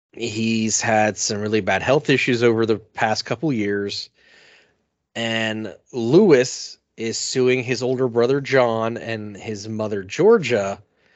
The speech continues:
stating that they, um, have taken control of the team against the father's wishes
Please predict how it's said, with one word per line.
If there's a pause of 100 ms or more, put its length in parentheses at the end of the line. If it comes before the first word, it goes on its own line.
(500)
stating
that
they,
um, (720)
have
taken
control
of
the
team
against
the
father's
wishes